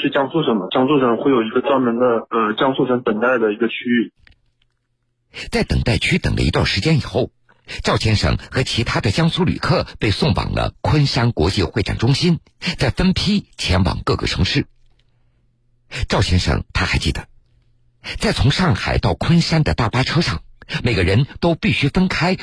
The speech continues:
Speaker 2: 靠着窗户在乘坐，保证安全距离。不管是在机场等待区，还是在昆山国际会展中心的等待区，都有各种的食品和饮用水供这些归国人员免费取用，非常贴心。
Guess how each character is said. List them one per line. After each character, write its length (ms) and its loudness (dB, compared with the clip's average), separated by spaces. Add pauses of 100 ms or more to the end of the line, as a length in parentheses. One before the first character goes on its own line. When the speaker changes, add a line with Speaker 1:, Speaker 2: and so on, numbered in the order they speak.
Speaker 2:
靠 200 0
着 140 0
窗 300 0
户 360 -2
在 160 -2
乘 180 -2
坐， 200 -2 (340)
保 160 2
证 300 2
安 120 2
全 200 0
距 120 0
离。 220 -4 (800)
不 140 2
管 140 4
是 140 -2
在 140 0
机 180 0
场 240 2
等 160 0
待 140 0
区， 340 2 (120)
还 120 0
是 120 0
在 160 0
昆 260 2
山 220 2
国 180 0
际 160 0
会 240 0
展 180 -2
中 220 2
心 160 0
的 120 0
等 160 -4
待 140 0
区， 280 -4 (420)
都 160 4
有 160 2
各 180 0
种 180 -2
的 80 0
食 240 -2
品 240 -2
和 140 -2
饮 220 -2
用 120 2
水 280 -2 (180)
供 220 2
这 120 -2
些 160 0
归 220 0
国 160 0
人 200 0
员 280 0 (100)
免 220 0
费 160 -2
取 220 -4
用， 240 0 (180)
非 140 0
常 180 -4
贴 180 -2
心。 280 -4